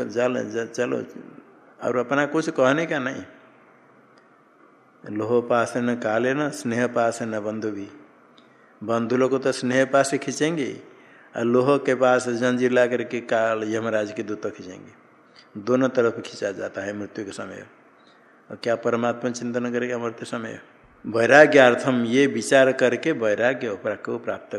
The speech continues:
करें। वैराग्य है बड़ी संपत्ति, धन संपत्ति संपत्ति नहीं है, वो काम नहीं करता है मरते समय। करोड़ों करोड़ों रुपया हो तो क्या करेंगे मरते समय? कितने लेकर जाता है कोई?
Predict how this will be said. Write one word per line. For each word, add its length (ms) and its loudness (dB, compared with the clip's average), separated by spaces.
करें। 260 -10
वैराग्य 480 -2
है 100 -2
बड़ी 220 -4
संपत्ति, 600 -8
धन 300 -6
संपत्ति 460 -4
संपत्ति 480 -4
नहीं 300 -6
है, 140 -12
वो 160 -6
काम 340 -2
नहीं 180 0
करता 300 0
है 80 2
मरते 300 0
समय। 340 -6
करोड़ों 300 0
करोड़ों 320 4
रुपया 300 2
हो 100 2
तो 160 -2
क्या 220 2
करेंगे 320 -2
मरते 300 -2
समय? 380 -10
कितने 300 2
लेकर 340 4
जाता 320 2
है 120 -2
कोई? 260 -4